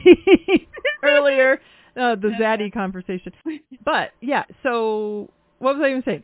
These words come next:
Speaker 1: Oh, yeah, so if I just make that noise, the cats, like, stop whatever they're doing or run, like, I, whatever. But during recording,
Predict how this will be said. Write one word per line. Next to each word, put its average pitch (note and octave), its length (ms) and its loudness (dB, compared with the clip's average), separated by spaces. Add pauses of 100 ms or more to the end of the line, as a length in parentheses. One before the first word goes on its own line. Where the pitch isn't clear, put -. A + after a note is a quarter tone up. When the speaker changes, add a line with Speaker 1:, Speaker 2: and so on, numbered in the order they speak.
Speaker 1:
Oh, C4+ 160 4
yeah, A3+ 320 -2
so A#3 60 -4
if A#3+ 100 -6
I C#4+ 80 -2
just D4+ 200 -8
make A#3 200 -8
that G#3+ 160 -8
noise, E3 220 -8
the F3 60 -12
cats, G3 360 -8
like, D#3 200 -12
stop E3+ 200 -6
whatever E3 200 -8
they're D3+ 120 -10
doing D#3 260 -10
or C#3+ 80 -12
run, D3+ 300 -8
like, C#3 160 -16
I, D#3 120 -12 (600)
whatever. F#3 320 -2
But G#3 180 -8
during G4 220 -4
recording, F#4 560 -2